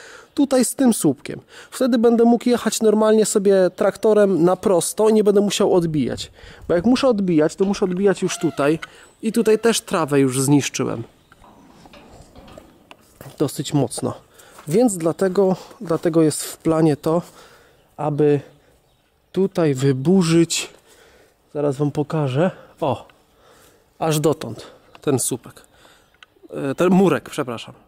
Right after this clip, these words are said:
żeby tego murka tyle zniknęło. No i to drzewo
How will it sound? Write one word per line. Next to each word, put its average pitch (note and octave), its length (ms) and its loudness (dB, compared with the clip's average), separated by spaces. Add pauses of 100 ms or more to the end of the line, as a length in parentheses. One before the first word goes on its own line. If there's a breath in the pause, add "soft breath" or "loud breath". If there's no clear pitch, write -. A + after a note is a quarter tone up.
(360 loud breath)
żeby E3+ 220 0
tego D#3 200 0
murka E3+ 340 0
tyle F3 280 0
zniknęło. C3 520 -2
No D#3+ 100 2
i A#3+ 80 0
to B3+ 140 -2
drzewo G#3 400 0